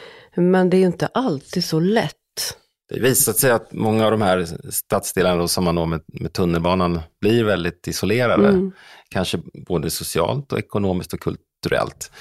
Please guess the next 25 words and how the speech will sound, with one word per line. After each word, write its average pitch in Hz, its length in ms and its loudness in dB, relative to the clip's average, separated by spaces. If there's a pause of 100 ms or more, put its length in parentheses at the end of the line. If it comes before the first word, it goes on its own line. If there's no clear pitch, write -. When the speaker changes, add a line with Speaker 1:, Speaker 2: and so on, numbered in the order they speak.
(300)
Speaker 2:
Eh, 90 240 2
och 90 140 0
det 90 100 0
är 101 160 2
ju 113 40 2
inte 113 200 -2
till 98 120 -4
godo 92 260 0
för 95 100 -6
samhället. 90 760 -2
Samtidigt 104 380 -2
så 139 80 0
har 110 200 0
vi 95 100 -2
ju 95 60 2
då 85 200 2
de 87 140 -4
här 78 160 0
fina 80 460 -2
gröna 76 360 -2
korridorerna 95 1000 0
och 90 180 -2
grönsambanden 85 760 -2
då, 82 140 -4
som, 82 200 -6